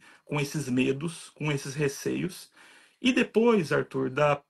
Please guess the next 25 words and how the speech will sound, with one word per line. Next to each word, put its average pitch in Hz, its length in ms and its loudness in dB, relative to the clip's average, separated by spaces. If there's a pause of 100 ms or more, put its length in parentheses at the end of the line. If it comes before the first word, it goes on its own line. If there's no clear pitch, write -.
(120)
primeira, 208 600 4
segunda, 175 460 -4
terceira 160 340 -4
experiência, 139 680 -6
que - 80 -16
se - 140 -6
vê 151 160 -4
que 147 100 -6
não 190 160 0
é 123 60 -2
o 139 60 -2
fim 147 200 -8
do 160 120 -4
mundo, 156 340 -6 (640)
eles 180 220 2
acabam 147 360 0
estabilizando, 139 880 -4
aí 131 220 -4
entra 135 220 -6
muito 139 280 -6
a - 20 -6
questão 135 280 -10
do 127 80 -8
controle 127 320 -4
emocional 139 580 -6